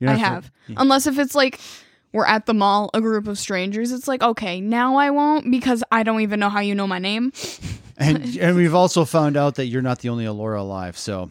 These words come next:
Speaker 2: Oh my
Speaker 1: there are,
Speaker 2: gosh.
Speaker 1: there are
Speaker 2: <laughs>
Speaker 1: other ones out there.
Speaker 2: Mm-hmm.
Speaker 1: I've been tricked because obviously there's, there's other Patricks and all that other kind of stuff there. I,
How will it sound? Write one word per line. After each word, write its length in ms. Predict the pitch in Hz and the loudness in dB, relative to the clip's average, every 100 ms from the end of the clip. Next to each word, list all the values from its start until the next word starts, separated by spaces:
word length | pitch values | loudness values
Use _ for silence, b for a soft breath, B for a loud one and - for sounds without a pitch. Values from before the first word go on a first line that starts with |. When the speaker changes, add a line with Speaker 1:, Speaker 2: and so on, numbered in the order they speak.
| - | -8
Speaker 2:
Oh 300 | 220 247 247 | -2 2 4
my 120 | 220 | 4
Speaker 1:
there 100 | 127 | 4
are, 180 | 240 240 | 4 4
Speaker 2:
gosh. 480 | 247 247 233 214 202 | 4 4 4 2 2
Speaker 1:
there 300 | 135 143 139 | 4 4 4
are 80 | 143 | 4
Speaker 2:
<laughs> 100 | 139 | 2
Speaker 1:
other 200 | 135 131 | 2 2
ones 340 | 127 123 107 | 2 0 0
out 240 | 127 123 | 0 0
there. 340 | 113 104 92 80 _ _ _ _ - | 2 -2 -2 -8 _ _ _ _ -6
Speaker 2:
Mm-hmm. 500 | 214 208 214 233 240 - | -4 -2 -2 -2 -4 -2
Speaker 1:
I've 140 | - | 2
been 80 | 233 | 2
tricked 400 | - 98 - - _ | 0 -4 -6 -14 _
because 240 | 147 147 | -14 -8
obviously 360 | 131 110 110 110 | -6 -6 -8 -6
there's, 200 | 101 101 | -4 -4
there's 240 | 107 98 | -2 -2
other 180 | 98 95 | -2 -2
Patricks 440 | - 87 - - - | -4 -6 -8 -12 -8
and 100 | 85 | -6
all 80 | |
that 120 | 90 95 | -4 -4
other 140 | 92 | -4
kind 160 | 92 90 | -6 -6
of 60 | |
stuff 260 | - 90 - | -6 -8 -6
there. 140 | 95 | -2
I, 140 | 95 | -2